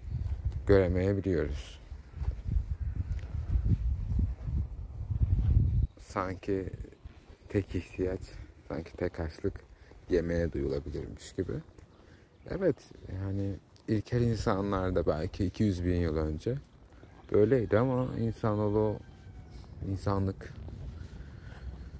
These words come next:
son iki yüz bin yılda çok mesafe kat etti. Tabii bu mesafe çok homojen olmadı. Bazı insanlar hala o zamanki yerde kalmayı tercih etti.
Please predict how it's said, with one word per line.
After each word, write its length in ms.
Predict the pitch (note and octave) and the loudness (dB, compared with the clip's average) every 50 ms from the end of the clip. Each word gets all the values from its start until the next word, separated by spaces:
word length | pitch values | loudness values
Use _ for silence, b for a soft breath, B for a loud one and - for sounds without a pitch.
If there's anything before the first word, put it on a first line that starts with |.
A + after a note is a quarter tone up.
| - - - - | -16 -16 -16 -10
son 240 | - - G#2+ A2 G#2+ | 0 2 4 4 4
iki 220 | G#2 - - B2 | 4 4 4 6
yüz 220 | A#2+ A#2 G2+ G2 | 6 6 4 6
bin 120 | G2+ A#2 A2 | 6 6 8
yılda 380 | A2 A2+ A2 A2 G2 A2 A2+ | 8 8 6 4 4 4 2
çok 280 | G#2+ - - B2 - - | 2 2 0 0 2 2
mesafe 440 | G#2+ F2+ - - D#2 D#2 D#2 - E2 | 2 2 2 2 0 0 0 -2 -2
kat 220 | - - E2+ - | -2 -2 -2 0
etti. 380 | E2 D2+ - - - A2 A#2+ C3+ B B B B B B B B B B B | -2 -4 -4 -2 -2 -2 -2 -2 B B B B B B B B B B B
Tabii 240 | - - A#2 A#2 A#2 | 2 2 2 2 2
bu 120 | A#2 A2+ A2 | 0 0 2
mesafe 540 | A2+ B2+ A#2 - - A#2+ A2+ A2+ A2 A#2+ | 4 4 2 4 4 4 4 4 4 2
çok 240 | A2+ - - A2 - | 2 2 0 0 4
homojen 420 | A2+ A2 G#2+ G2+ G2+ G2 G2+ G#2+ G#2 | 4 4 6 6 6 6 6 6 6
olmadı. 500 | G#2 G#2 G#2+ G2 E2 D2 - D2+ C#2+ C#2+ D2 - - - - - - - - - | 6 4 2 2 0 0 -2 -2 -4 -4 -6 -10 -14 -16 -16 -16 -16 -12 -4 2
Bazı 500 | F#2+ F#2 F2+ F#2 F#2 F2+ - F#2+ F#2 F#2 F2+ F#2 - - - - B B B B B B B B B B B B B B B - - - - | 2 4 6 6 4 4 4 2 2 2 2 -2 -8 -12 -16 -16 B B B B B B B B B B B B B B B -14 -12 -4 -2
insanlar 520 | F#2+ F#2 - - G#2 G2 F#2+ F#2+ F#2+ F#2+ | -2 0 2 4 4 4 6 6 4 4
hala 460 | F#2+ F#2+ F#2+ F#2+ F#2 F#2 F#2+ F#2+ F#2 - - - - - - - - - - - - | 4 6 6 6 6 6 4 4 2 0 -2 -4 -4 -4 -6 -6 -8 -12 -10 -2 0
o 120 | G#2 G#2 | 2 2
zamanki 520 | F#2+ G2 F#2+ F2+ F2 F2+ F2+ F2 - - | 4 4 2 4 2 2 0 0 2 2
yerde 300 | F2+ E2+ F2 F2 E2+ F2+ | 4 6 6 4 4 2
kalmayı 480 | F2 - G2 F2 C#2+ C2+ C#2 C2+ C2+ A#1+ | 0 0 0 0 0 0 -2 -2 -4 -4
tercih 420 | - - C#2 C#2 D2 D2 - - | -6 -6 -6 -4 -6 -6 -8 -8
etti. 360 | - D#2+ - - - - - | -10 -10 -10 -10 -8 -6 -6